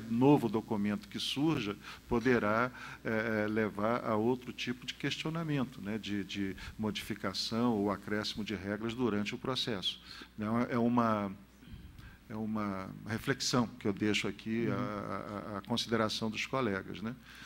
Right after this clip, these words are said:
Speaker 2: Presidente, eu copiei o e-mail pra Comissão de Ética, tá?
Speaker 1: Uhum. Tudo bem. É, eu acho que essas coisas devem ser feitas assim como o colega Clênio muito bem fez, né? E, e deve prosseguir assim, né? Colega Saad?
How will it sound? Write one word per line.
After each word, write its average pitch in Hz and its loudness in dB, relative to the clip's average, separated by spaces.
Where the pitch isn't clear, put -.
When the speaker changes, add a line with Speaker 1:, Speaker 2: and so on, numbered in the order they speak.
Speaker 2:
Presidente, 135 4
eu 156 8
copiei 156 10
o 147 10
e-mail 139 8
pra 143 4
Comissão 143 2
de 143 6
Ética, 117 4
tá? 135 -2
Speaker 1:
Uhum. 117 -2
Tudo 135 -4
bem. 117 2
É, 113 -8
eu 101 0
acho 107 -2
que - -4
essas 107 -2
coisas 120 2
devem 123 6
ser 110 0
feitas 107 -2
assim 117 2
como 117 2
o - -6
colega 107 4
Clênio 107 0
muito 107 0
bem 101 0
fez, 117 -2
né? 127 -4
E, 110 -2
e 101 0
deve 110 2
prosseguir 117 4
assim, 117 0
né? 110 -2
Colega 120 10
Saad? 143 6